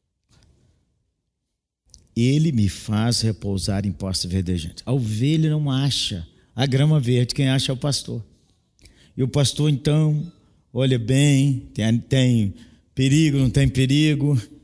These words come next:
água tranquila, pastos verdejantes, todo mundo deitado e o pastor de olho. É assim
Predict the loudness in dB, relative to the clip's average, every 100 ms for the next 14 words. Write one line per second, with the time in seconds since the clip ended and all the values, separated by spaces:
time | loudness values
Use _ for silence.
0 | _ _ _ _ -2 0 0 0 0 2
1 | 2 4 4 2 0 -4 -4 0 0 0
2 | -2 2 2 2 0 2 2 2 0 -4
3 | -10 -20 -20 -6 -2 0 2 2 2 0
4 | 0 0 0 0 -2 -2 -4 -4 -4 -2
5 | -4 -4 -8 -12 -20 _ _ _ _ _
6 | _ _ _ _ _ _ _ _ _ _
7 | _ _ _ _ _ _ _ _ _ _
8 | _ _ _ _ _ _ _ _ -4 -2
9 | -2 -2 0 0 0